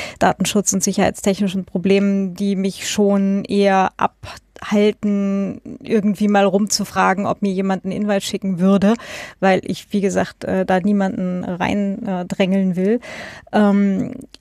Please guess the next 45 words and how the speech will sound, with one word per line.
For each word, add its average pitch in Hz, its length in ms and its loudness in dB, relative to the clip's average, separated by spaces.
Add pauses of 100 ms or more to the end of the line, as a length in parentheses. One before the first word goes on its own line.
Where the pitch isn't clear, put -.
(340)
kommt 214 280 2
halt 214 180 2
eben 214 220 2
noch 208 160 0
dazu 208 340 0
dieses 190 380 2
so, 202 200 2 (140)
nee, 226 220 0
eig-, 226 280 -2
eigentlich 254 400 0
will 320 140 2
ich's - 220 -2
grad - 260 -2
noch 180 220 -6
gar 175 160 -2
nicht 170 240 -10
wissen, 170 340 -4
ne? 202 220 0
Und, 214 320 0
äh, 208 280 4
in 202 120 2
dem 226 80 4
Moment, 226 360 2
wo 214 120 4
es - 80 -2
dann 262 120 2
vielleicht 233 340 -2
eine 240 80 0
freie 208 300 0
Plattform 208 460 0
ist, - 120 -2
mal 208 100 2
gucken, 208 280 -2
ob's 190 200 0
dann 190 280 0
überhaupt 180 380 0
noch, - 400 -4
ähm, 175 540 0 (440)
äh, 190 200 -4
gesellschaftlich 185 760 0
interessant 185 560 -2
ist 170 120 -2
und 180 200 -4 (460)
überlebt. 180 440 0
Also 185 280 -2